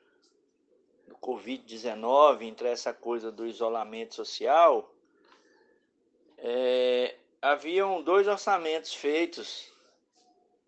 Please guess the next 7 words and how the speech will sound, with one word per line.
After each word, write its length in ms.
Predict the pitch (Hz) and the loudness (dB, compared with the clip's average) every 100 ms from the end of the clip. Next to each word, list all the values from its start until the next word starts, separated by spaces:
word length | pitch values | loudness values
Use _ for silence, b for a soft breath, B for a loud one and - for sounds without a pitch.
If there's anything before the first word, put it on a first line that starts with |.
| _ _ _ _ _ _ _ - | _ _ _ _ _ _ _ -16
por 180 | 120 120 | -14 -4
dois 280 | 147 156 | -2 -2
clientes, 800 | - 135 131 143 170 165 - - - | -6 -4 -2 -2 -2 -6 -10 -12 -10
né, 320 | 123 147 151 _ _ _ _ _ _ _ _ _ _ _ _ _ _ _ _ _ _ _ - | -8 -8 -10 _ _ _ _ _ _ _ _ _ _ _ _ _ _ _ _ _ _ _ -20
que 720 | 120 117 123 123 123 123 123 _ _ _ _ _ | -14 -10 -8 -8 -8 -8 -12 _ _ _ _ _
seriam 480 | - 135 120 127 131 | -12 -8 -6 -6 -8
serviço 1040 | 131 139 117 131 135 - 143 143 135 123 | -8 -10 -10 -10 -10 -10 -8 -8 -10 -12